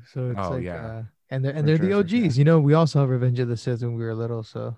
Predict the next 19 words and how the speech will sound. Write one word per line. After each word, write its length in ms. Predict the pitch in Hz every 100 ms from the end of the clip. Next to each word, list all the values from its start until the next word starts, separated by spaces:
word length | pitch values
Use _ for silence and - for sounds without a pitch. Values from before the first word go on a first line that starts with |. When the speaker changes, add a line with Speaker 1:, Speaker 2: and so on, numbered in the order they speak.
| 117
Speaker 2:
Oh 80 | 127
my 160 | 101
God, 400 | 92 113 110 90
yeah. 260 | 107 117 85
I 120 | 90
mean, 240 | 110 117 110
when 100 | 110
I 60 |
was 160 | 127 101
a 40 |
kid, 280 | - 131 131
I 60 | 110
was 160 | 113
Obi-Wan 380 | 87 117 117 113
Kenobi 440 | 117 104 113 107 95
from 140 | 107
the 100 | 101
two 160 | - 117
thousand, 480 | 113 104 101 101